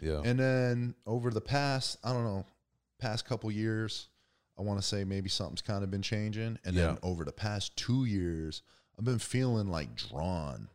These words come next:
Speaker 1: Yeah.
Speaker 2: to s-, my spirituality.
Speaker 1: Yeah.
Speaker 2: And, like, I don't know where,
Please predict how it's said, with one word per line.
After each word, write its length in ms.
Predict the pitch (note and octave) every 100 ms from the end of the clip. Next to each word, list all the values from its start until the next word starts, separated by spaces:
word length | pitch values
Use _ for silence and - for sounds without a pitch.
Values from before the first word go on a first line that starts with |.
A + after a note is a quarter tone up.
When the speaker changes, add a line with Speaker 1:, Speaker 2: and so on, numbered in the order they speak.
| -
Speaker 1:
Yeah. 280 | E2+ D2+ C#2 F2
Speaker 2:
to 280 | F#2 D#2+ D2 -
s-, 200 | - -
my 180 | E2 D2
spirituality. 1120 | - E2 D2 - D2+ A#1 G1+ G1+ G1+ G1+ -
Speaker 1:
Yeah. 340 | D2+ E2 C#2+ E2+ G#2 - F2
Speaker 2:
And, 180 | F2+
like, 180 | E2 D2+
I 140 | E2 F#2+
don't 160 | F#2
know 160 | D#2+ C#2+
where, 600 | C#2 F2 G#2+ G2 D2+